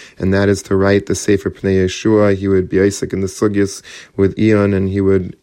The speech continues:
uh, work on Gemara, Rashi, Taisus, and Itaka produced a masterpiece. He survived, and he did exactly what he promised the Ribbono Shel Olam to do. And I knew that that was the end of my ordeal, and I was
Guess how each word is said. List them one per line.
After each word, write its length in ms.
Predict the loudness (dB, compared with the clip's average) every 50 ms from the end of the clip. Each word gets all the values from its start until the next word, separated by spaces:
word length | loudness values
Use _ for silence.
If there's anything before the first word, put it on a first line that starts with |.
| _ -14
uh, 40 | -14 -10 -10 -10 -10 -8 -8
work 360 | -4 -2 -2 -2 -2 -2 -4
on 200 | -4 -4 -4 -2
Gemara, 520 | -2 -2 -2 0 0 0 0 0 0 0 0
Rashi, 340 | -2 -4 -4 -6 -8 -8
Taisus, 580 | -4 0 0 0 0 0 -2 -2 -2 -2 -6 -12 -20 -20 -20 -20 -20 -10
and 140 | -4 -2 -2
Itaka 440 | -2 -2 -2 -4 -4 -4 -4 -6 -4
produced 420 | -4 -4 -2 0 -2 -2 -2 -2
a 20 | -2
masterpiece. 720 | 0 0 0 0 -2 -2 -4 -6 -4 -4 -4 -4 -4 -4
He 80 | -8
survived, 600 | -8 -6 -4 -4 -2 -2 0 0 0 0 0 -2
and 140 | -2 -4 -4
he 140 | -4 -6 -6
did 400 | -2 0 2 2 2 2 -2 -6 -14 -20 -20 -20 _ -6
exactly 600 | -6 -6 -4 -2 -2 -2 -2 -2 0 0 0 2
what 220 | 2 2 0 0
he 100 | -2 -4
promised 560 | -6 -4 -4 -2 -2 0 -2 -4 -4 -8 _
the 80 | -2 -2
Ribbono 320 | -2 0 -2 -2 -2 -4
Shel 180 | -6 -6 -6 -6
Olam 100 | -6 -6
to 100 | -8 -4
do. 380 | 0 2 2 2 2 0 -4 -12 -20 -20 -20 -20 -20 -20 -20 -20 _ _ _ _ _ -14 -8
And 100 | -4 -2
I 80 | -2 0
knew 220 | 2 2 2 2
that 160 | 2 0 0
that 240 | 0 -2 0 2 2
was 240 | 2 2 0 0 -2
the 200 | -2 -2 -2 -2 -2
end 220 | 0 0 2 2
of 100 | 0 0
my 220 | 0 0 0 0 2
ordeal, 640 | 2 0 0 0 0 2 2 4 2 2 0 -2 -6 -12 -20 -20 -20 _ _ -6
and 140 | -4 -2 0
I 80 | 0
was 580 | 2 2 2 2 0 -2 -4 -6 -10 -12 -14